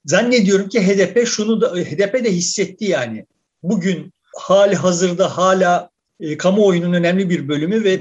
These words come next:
siyasi aktörlerin de ciddi bir bölümü H D P'nin anahtar parti olduğunu varsayarak, varsayıyor. Zihninin bir köşesinde bu var. Yani H D P oylarının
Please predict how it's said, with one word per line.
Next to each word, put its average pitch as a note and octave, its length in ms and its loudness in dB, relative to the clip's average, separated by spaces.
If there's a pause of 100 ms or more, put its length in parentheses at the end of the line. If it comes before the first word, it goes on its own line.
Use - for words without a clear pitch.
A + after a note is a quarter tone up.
siyasi E3+ 460 -2
aktörlerin F3 560 -4
de C3+ 220 -4
ciddi E3+ 340 -4
bir C3+ 260 -4
bölümü F3 420 -2
H F3 120 0
D F3+ 140 -4
P'nin G3 240 -2
anahtar F3+ 520 -2
parti E3 300 -2
olduğunu E3+ 680 -2 (120)
varsayarak, F3+ 800 0 (380)
varsayıyor. F3 680 -2
Zihninin F3+ 500 -2
bir F3+ 60 -12
köşesinde F3 540 -4
bu G#3 160 0
var. D#3+ 240 0 (680)
Yani D#3+ 460 0 (340)
H D3+ 180 -6
D E3+ 180 0
P G3+ 120 0
oylarının E3+ 1300 -2